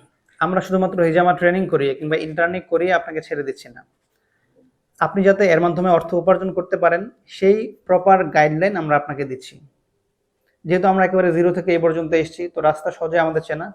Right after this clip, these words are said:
তো আপনি যাতে সেই রাস্তা ব্যবহার করে বা সেই রাস্তা চিনে খুব সহজেই হিজামার মাধ্যমে অর্থ উপার্জন করতে পারেন,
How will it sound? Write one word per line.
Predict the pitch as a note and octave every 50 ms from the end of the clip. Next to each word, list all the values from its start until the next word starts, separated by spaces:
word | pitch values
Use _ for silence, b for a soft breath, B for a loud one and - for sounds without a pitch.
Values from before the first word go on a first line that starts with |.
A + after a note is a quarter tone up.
| _ _
তো | - D3
আপনি | C#3+ C#3+ - E3+
যাতে | D#3+ E3+ E3 E3 - F3 F3 E3+
সেই | - - D#3 C#3
রাস্তা | C#3 C3+ - - D#3+ D3+
ব্যবহার | D3 D3+ D#3 E3 E3 E3
করে | D#3+ E3 E3 E3 D#3
বা | D#3 D3
সেই | - - D#3+ D#3
রাস্তা | D3+ D3 - - D#3+
চিনে | D3 - E3+ E3+ E3+ F3 F3 - _ _ _ _ _
খুব | - - -
সহজেই | - D3+ D3 D3+ D#3 F3 F#3 G3+ - b b b b b b b -
হিজামার | D3+ D3+ E3 E3+ E3+
মাধ্যমে | E3+ D#3+ D#3 D#3+ E3 D#3+
অর্থ | D3+ D3 - -
উপার্জন | D#3 D#3 D#3+ D#3 E3+ E3+
করতে | D#3 D#3+ D#3+ - E3
পারেন, | E3 E3+ G3 A#3